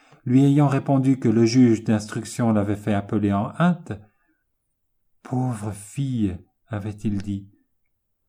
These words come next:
j'aurais aimé sa figure de sainte au dernier moment.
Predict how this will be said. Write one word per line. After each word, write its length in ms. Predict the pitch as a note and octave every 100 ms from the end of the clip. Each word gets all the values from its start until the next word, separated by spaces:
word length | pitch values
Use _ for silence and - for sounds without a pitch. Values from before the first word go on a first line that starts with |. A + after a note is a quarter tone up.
| _ -
j'aurais 460 | C3+ D3 D#3 C3+
aimé 280 | C3+ B2 A#2+
sa 180 | - A#2
figure 480 | - A#2+ B2 A#2 A2
de 120 | A2
sainte 520 | G2+ - A2 G#2 G#2
au 120 | A#2+
dernier 340 | G2+ G2 G2 G2
moment. 520 | F#2+ F#2+ F2+ F2